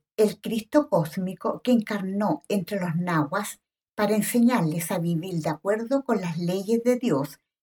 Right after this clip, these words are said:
y para dar su mensaje de triunfo. "En el mundo tendréis aflicción, mas confiad,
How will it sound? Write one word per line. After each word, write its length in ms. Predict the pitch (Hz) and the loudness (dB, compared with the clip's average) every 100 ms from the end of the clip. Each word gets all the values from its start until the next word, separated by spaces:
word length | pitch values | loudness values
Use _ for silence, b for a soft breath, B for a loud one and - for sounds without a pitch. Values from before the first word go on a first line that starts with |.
| - | -6
y 140 | 226 | -4
para 320 | 226 208 208 | 0 2 4
dar 160 | 202 240 | 4 4
su 140 | - 330 | 2 4
mensaje 600 | 330 277 - 214 170 202 | 6 6 4 -2 -2 -6
de 160 | 190 185 | -6 -4
triunfo. 680 | 233 156 151 - 143 135 _ _ _ _ _ - | 2 4 4 0 -6 -8 _ _ _ _ _ 0
"En 160 | 226 | 2
el 180 | 214 202 | 4 4
mundo 400 | 196 220 233 294 | 2 4 6 6
tendréis 640 | 294 240 190 170 170 - - | 6 6 6 2 0 -2 -8
aflicción, 880 | 180 170 165 - - 254 233 160 - _ _ - | -8 -6 -8 -8 -4 0 2 2 -2 _ _ 0
mas 260 | 254 269 | 0 0
confiad, 720 | - 330 311 - 175 139 135 | 0 0 0 0 -2 0 -2